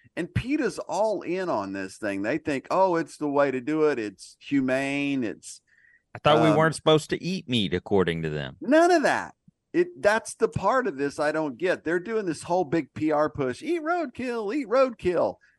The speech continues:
Speaker 1: And it's like, okay, first of all, you don't want us driving cars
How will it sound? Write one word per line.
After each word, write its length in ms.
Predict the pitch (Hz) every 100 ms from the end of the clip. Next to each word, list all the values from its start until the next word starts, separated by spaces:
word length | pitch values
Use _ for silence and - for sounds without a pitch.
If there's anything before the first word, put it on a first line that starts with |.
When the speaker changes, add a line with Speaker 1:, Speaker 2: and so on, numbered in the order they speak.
| -
Speaker 1:
And 160 | 143
it's 180 | 151 -
like, 380 | 151 143 123 - _ _ _ _ _
okay, 240 | 147 156 151
first 360 | - 175 202
of 80 | 170
all, 440 | 139 117 113 110 - _ _ _ _ _ -
you 160 | 117 170
don't 240 | 247 90
want 340 | 120 143 143
us 300 | 123 104 - _ 98
driving 640 | 101 120 147 170 135 107
cars 640 | - 131 139 95 98 107